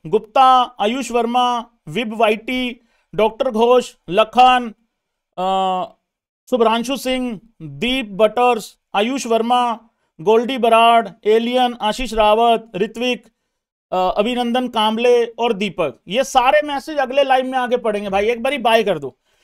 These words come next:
क्योंकि हमें ना दूसरे लाइव के लिए तैयारियां बारह, तेरह, चौदह, पन्द्रह आवर्स से तो, पन्द्रह आवर्स से तो कैमरा on करके बैठना पड़ता है। तो ये मेरी रिक्वेस्ट है, अगले लाइव में आगे ये मैसेज पढ़ूंगा और फिर जो दूसरे भी आएंगे उनको साथ में इकट्ठे कर लेंगे, ठीक है।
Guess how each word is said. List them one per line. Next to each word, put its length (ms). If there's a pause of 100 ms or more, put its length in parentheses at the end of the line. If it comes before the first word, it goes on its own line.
(120)
क्योंकि 200
हमें 200
ना 80
दूसरे 360
लाइव 240
के 60
लिए 120
तैयारियां 580
बारह, 260
तेरह, 280
चौदह, 300
पन्द्रह 340
आवर्स 300
से 80
तो, 140 (640)
पन्द्रह 240
आवर्स 260
से 60
तो 100
कैमरा 320
on 200
करके 200
बैठना 360
पड़ता 240
है। 60 (420)
तो 40
ये 120
मेरी 220
रिक्वेस्ट 440
है, 160 (120)
अगले 260
लाइव 240
में 120
आगे 160
ये 60
मैसेज 340
पढ़ूंगा 280
और 100
फिर 140
जो 140
दूसरे 360
भी 120
आएंगे 220
उनको 200
साथ 220
में 160
इकट्ठे 260
कर 120
लेंगे, 220
ठीक 180
है। 180